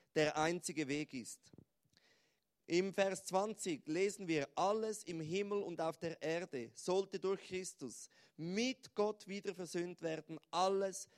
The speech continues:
hat Frieden gefunden, als er am Kreuz sein Blut vergoss.“ Vielleicht kennst du das, dass du dir eigentlich wünschen würdest, dass es noch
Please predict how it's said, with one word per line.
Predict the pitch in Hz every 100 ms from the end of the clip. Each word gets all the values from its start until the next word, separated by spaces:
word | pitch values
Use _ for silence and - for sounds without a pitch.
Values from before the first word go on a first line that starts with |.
| _
hat | - 160
Frieden | - 165 180 185
gefunden, | 175 165 170 160 165
als | - 135 139 -
er | 156 175 -
am | 165 156
Kreuz | 151 135 117 - - - _ _
sein | - - 165 156 160 147
Blut | 135 127 120 - - _
vergoss.“ | - 127 113 101 - - _ _ _ _ _ _ _ _ _ _ _ _ _ _ _ _ _ _ _ _
Vielleicht | - 170 202 254 262 - - -
kennst | - 214 247 - 220
du |
das, | 175 156 185 - - - _ _
dass | 175 175
du | 175
dir | 160 175 - -
eigentlich | 151 208 247 240 185 196 - 139
wünschen | 214 254 208 170 127
würdest, | 202 247 - 151 - - - _ _ _
dass | - 165 175
es | 151
noch | 165 180